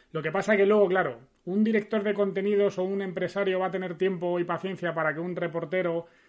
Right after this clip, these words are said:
se curre esa historia y no tiene, tiene menos clics que poner, no sé, el novio de Tamara le ha puesto los cuernos, no lo sé, que aparece ya en periódicos deportivos.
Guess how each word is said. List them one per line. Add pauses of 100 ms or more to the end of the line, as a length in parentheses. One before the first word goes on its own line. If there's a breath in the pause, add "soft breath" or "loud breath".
se
curre
esa
historia
y
no
tiene, (340 soft breath)
tiene
menos
clics
que
poner, (280 soft breath)
no
sé,
el
novio
de
Tamara
le
ha
puesto
los
cuernos,
no
lo
sé,
que
aparece
ya
en
periódicos
deportivos.